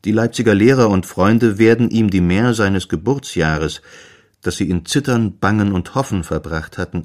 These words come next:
öfter in schreienden Farben geschildert haben, als ihm lieb war. Aber was behält ein Kind davon? Wagner kam selten darauf zurück.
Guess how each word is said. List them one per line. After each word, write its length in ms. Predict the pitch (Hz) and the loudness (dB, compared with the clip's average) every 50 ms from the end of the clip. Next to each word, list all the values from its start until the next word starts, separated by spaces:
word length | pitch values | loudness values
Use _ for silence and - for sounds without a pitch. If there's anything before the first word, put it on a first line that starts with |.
| - _ | -8 _
öfter 440 | - 123 120 - - - 135 123 - | -2 -2 -2 -2 -8 -6 -6 -4 -4
in 160 | 117 117 117 | -4 -6 -6
schreienden 640 | 113 - - 107 107 107 110 110 110 107 110 107 101 | -8 -10 -8 -4 -4 -2 -2 -2 -2 -2 -2 -4 -4
Farben 400 | - - 104 101 101 98 107 95 | -6 -6 -4 -4 -2 -4 -4 -4
geschildert 600 | 101 98 - - 104 95 92 92 104 95 - - | -4 -6 -6 -4 -2 -2 -2 -2 -2 -4 -6 -8
haben, 300 | - 92 92 90 98 98 | -6 -6 -4 -4 -6 -6
als 220 | 95 90 87 - - | -4 -6 -6 -6 -6
ihm 140 | 101 92 | -6 -6
lieb 240 | 104 131 127 - - | -6 -6 -8 -8 -10
war. 180 | 73 69 65 - _ _ _ _ _ _ _ _ _ _ _ _ _ _ _ _ _ _ _ _ _ _ _ _ _ _ _ _ _ _ _ _ _ _ _ - | -10 -12 -12 -14 _ _ _ _ _ _ _ _ _ _ _ _ _ _ _ _ _ _ _ _ _ _ _ _ _ _ _ _ _ _ _ _ _ _ _ -6
Aber 180 | 117 120 117 | -2 -2 0
was 160 | 117 120 110 - | 0 0 0 0
behält 320 | 127 104 120 170 - - | -4 -2 -2 -2 -2 -2
ein 140 | 98 87 82 | -4 -4 -4
Kind 240 | - 80 80 80 82 | -6 -8 -8 -8 -10
davon? 360 | 82 - - - 78 80 80 _ _ _ _ _ _ _ _ _ _ _ _ _ _ _ _ _ _ _ _ _ _ _ _ _ _ _ _ _ _ - | -12 -10 -10 -12 -12 -12 -16 _ _ _ _ _ _ _ _ _ _ _ _ _ _ _ _ _ _ _ _ _ _ _ _ _ _ _ _ _ _ -4
Wagner 380 | 107 104 98 98 107 107 107 | 0 0 0 2 0 0 -2
kam 260 | 107 - 110 104 104 | -2 -2 -2 -2 0
selten 280 | 90 98 95 90 - 101 | 0 0 -2 -2 -2 -4
darauf 300 | 104 98 101 107 95 - | -6 -4 -4 -6 -8 -8
zurück. 340 | - 139 143 139 - - | -10 -8 -8 -8 -10 -12